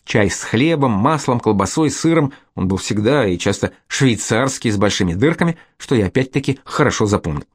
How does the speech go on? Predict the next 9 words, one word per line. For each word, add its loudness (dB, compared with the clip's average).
Когда 2
приходили 2
гости, 0
они 2
всегда -2
приносили 0
продукты, 2
торты, 2
конфеты, 0